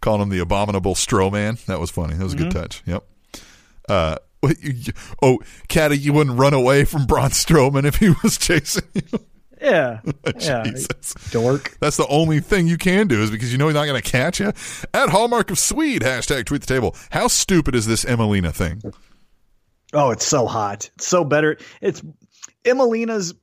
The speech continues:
Speaker 2: promo packages are better than any Sasha promo right now.
Speaker 1: Oh, yeah, definitely. I'll give you that. <laughs> At Lady Undertaker says,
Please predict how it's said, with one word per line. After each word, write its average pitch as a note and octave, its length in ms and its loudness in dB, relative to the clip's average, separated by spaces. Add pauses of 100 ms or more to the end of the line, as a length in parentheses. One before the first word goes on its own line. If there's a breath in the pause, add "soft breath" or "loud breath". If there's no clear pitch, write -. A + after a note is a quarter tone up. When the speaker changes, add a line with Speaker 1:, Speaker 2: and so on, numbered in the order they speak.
(120)
Speaker 2:
promo F3 380 0
packages F#3+ 580 -4
are D3+ 140 0
better D3 340 2
than C3+ 220 0
any D3+ 280 -4
Sasha C3+ 680 0
promo B2 360 -2
right G#2+ 200 -6
now. F#2 240 2
Speaker 1:
Oh, D#2 40 -2
yeah, D#2+ 240 -4
definitely. D2+ 640 -4
I'll E2 200 -6
give D#2+ 140 -10
you E2 120 -4
that. - 280 -4
<laughs> - 0 -
At F3+ 260 0
Lady F#3+ 240 2
Undertaker C3+ 400 2
says, G2+ 340 0